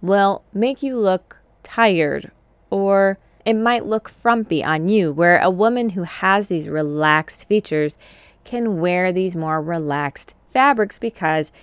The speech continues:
it goes with her movement. Next, let's talk about your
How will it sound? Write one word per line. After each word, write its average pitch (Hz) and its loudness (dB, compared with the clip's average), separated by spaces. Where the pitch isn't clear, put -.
it - -2
goes 160 2
with 151 -2
her 147 -8
movement. 139 -12
Next, 208 0
let's 226 2
talk 180 0
about 165 4
your 175 6